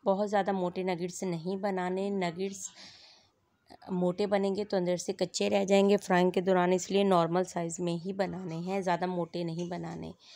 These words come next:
अब हमने कुकिंग ऑयल को गर्म कर लिया है और हम नगेट्स को फ्राई करना स्टार्ट करते हैं। ये देखिए one by one इसमें डाल दें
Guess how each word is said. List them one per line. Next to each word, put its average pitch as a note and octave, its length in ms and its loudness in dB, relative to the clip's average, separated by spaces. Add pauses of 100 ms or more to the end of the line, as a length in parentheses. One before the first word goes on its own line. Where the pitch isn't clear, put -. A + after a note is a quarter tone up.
(320)
अब F3 180 -4
हमने F3+ 280 -4
कुकिंग F3+ 360 -10
ऑयल F3+ 160 -2
को F3+ 140 -6
गर्म E3+ 340 -6
कर G3 200 -4
लिया G3 280 -6
है F#3+ 220 -8 (600)
और F#3 360 -4 (1600)
हम G3+ 220 -2
नगेट्स F#3 360 -2
को G3+ 100 -6
फ्राई F3 260 -4
करना F3 320 -2
स्टार्ट D#3+ 340 -6
करते E3 360 -8
हैं। D#3+ 500 -10 (2250)
ये G#3 160 -2
देखिए F3 300 -4
one G3+ 200 0
by G#3 180 2
one G3 180 0
इसमें F#3 320 -4
डाल F3 320 0
दें G3+ 220 -10